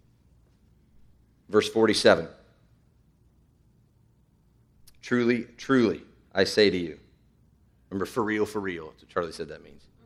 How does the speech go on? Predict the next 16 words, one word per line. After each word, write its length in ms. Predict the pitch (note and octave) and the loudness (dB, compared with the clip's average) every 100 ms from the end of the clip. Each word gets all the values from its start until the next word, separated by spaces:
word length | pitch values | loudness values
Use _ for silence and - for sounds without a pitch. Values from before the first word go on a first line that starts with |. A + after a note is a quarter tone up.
| _ _ | _ _
"For 80 | - | -4
real, 420 | A2+ C3+ D3+ D3 | 4 6 8 8
for 180 | D3 C#3 | 6 -2
real, 520 | B2+ D3+ C3 F#2+ F#2 - | 4 6 6 4 -2 -12
I 120 | - F#2+ | -4 -2
say 260 | - A#2+ | 2 2
to 60 | G2 | 0
you, 180 | E2+ C#2+ _ _ | -8 -16 _ _
whoever 680 | - A2+ C3 D3 E3+ E3 - | 4 8 8 8 4 2 -2
believes 880 | - C3 C#3 F#3 D#3 G#2+ G#2 A#2+ - - _ | 0 2 2 2 2 0 -2 -4 -8 -10 _
has 640 | _ - C#3+ A#2 G#2 G#2+ - _ _ | _ -6 -6 -6 -12 -16 -20 _ _
eternal 580 | A#2 - C3+ A2+ G#2 G#2+ _ _ | -16 -10 -8 -6 -8 -10 _ _
life." 420 | B2 G#2+ F2+ - _ - | -2 -2 -6 -20 _ -8
Who's 180 | E3 D3+ | -8 -6
believing? 580 | D3 E3+ F#3+ C#3+ F#2+ - _ _ _ _ _ _ _ _ - _ _ _ | -2 0 2 0 -4 -10 _ _ _ _ _ _ _ _ -20 _ _ _
Sinners. 600 | - F#3 F3+ A2+ - - | -18 -12 -10 -10 -12 -20